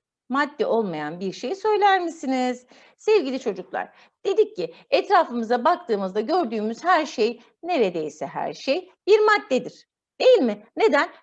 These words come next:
Çünkü bir yer kaplarlar öğretmenim. Kendilerine ait özellikleri vardır. Peki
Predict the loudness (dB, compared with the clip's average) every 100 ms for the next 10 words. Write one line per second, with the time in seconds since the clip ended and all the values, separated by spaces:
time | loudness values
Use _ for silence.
0 | -12 -12 -8 -2 0 0 0 2 2 4
1 | 2 0 -4 -6 -4 -2 -4 -10 _ -4
2 | -4 -4 -6 -6 -4 -4 -4 -2 -2 -2
3 | -4 -4 0 2 0 0 -4 -6 _ _
4 | _ _ 2 2 -2 -6